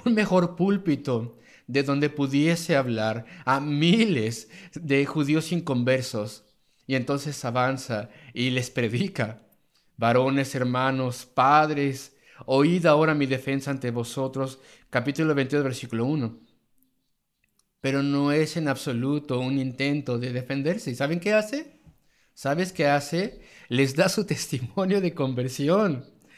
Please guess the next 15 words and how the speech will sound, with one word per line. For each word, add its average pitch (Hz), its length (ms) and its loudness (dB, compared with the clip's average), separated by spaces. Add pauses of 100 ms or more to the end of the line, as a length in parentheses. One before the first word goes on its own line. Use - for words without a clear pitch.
(280)
Les 143 340 0
dice 190 360 0
al 202 80 2
respecto 160 460 -2
de 147 100 2
la 127 160 2
conversión. 117 760 -2 (1800)
Se 147 200 -6
comporta 160 500 0
como 143 160 0
un 156 120 2
evangelista 131 920 -4 (920)
y 123 140 -6
le 135 160 0
escuchan 139 880 -6